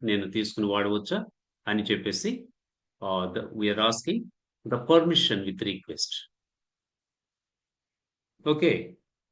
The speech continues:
So సేమ్ అలాంటిదే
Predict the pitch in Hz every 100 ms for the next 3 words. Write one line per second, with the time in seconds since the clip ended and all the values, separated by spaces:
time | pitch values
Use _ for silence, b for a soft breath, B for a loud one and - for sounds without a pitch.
0 | _ _ _ _ _ _ _ _ b _
1 | _ _ - 185 185 185 214 247 202 185
2 | 190 185 -